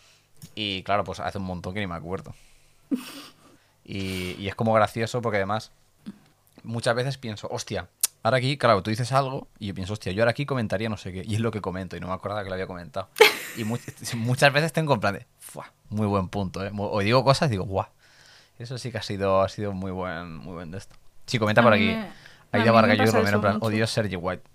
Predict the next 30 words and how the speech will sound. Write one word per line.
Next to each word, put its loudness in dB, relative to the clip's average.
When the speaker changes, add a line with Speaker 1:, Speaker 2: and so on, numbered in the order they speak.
Speaker 1:
Sí, -12
Speaker 2:
<laughs> 2
Speaker 1:
me, -4
me, 0
me -4
afeité -4
la 2
cabeza. -2
Ahora 0
tengo 0
un -4
pelín -4
de -4
pelo, -4
tengo -6
un, -10
un, -12
una -12
milésima -2
de -4
algo. -10
Pero -6
sí -10
me -4
disfracé -6
de -2
Walter -4
White. -12
Ya 2
sí. -4